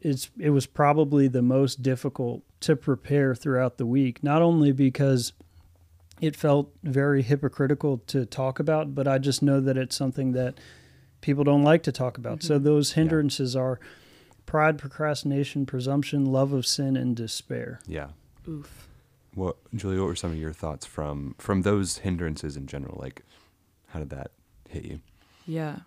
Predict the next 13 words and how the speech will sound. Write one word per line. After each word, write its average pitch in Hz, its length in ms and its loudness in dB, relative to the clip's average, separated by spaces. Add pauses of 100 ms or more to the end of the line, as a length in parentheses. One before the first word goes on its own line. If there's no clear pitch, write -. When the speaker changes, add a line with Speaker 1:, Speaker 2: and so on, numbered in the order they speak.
(200)
Speaker 2:
I 180 140 4
liked 196 480 2
the 175 100 4
breakdown 147 840 0 (220)
of 151 400 -4
the, 143 300 -4
like, 143 260 -8
pray, 151 680 -2
get 147 180 -2
in 151 80 -4
scripture, 139 800 -8 (120)
remove 139 420 -4
hindrances. 139 800 -6